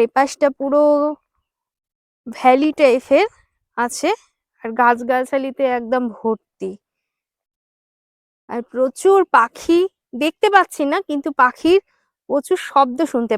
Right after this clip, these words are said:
পাচ্ছি। পাখি যে ডাকছে, আছে, সেটা শব্দ আমাদের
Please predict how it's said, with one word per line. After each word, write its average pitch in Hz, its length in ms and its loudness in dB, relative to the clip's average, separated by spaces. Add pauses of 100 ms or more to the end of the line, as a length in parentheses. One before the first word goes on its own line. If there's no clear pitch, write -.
পাচ্ছি। 202 260 -4 (120)
পাখি 233 300 -4
যে 311 60 0 (140)
ডাকছে, 262 480 0 (440)
আছে, 269 320 -6 (640)
সেটা 269 240 0 (120)
শব্দ 254 260 -2 (200)
আমাদের 262 420 2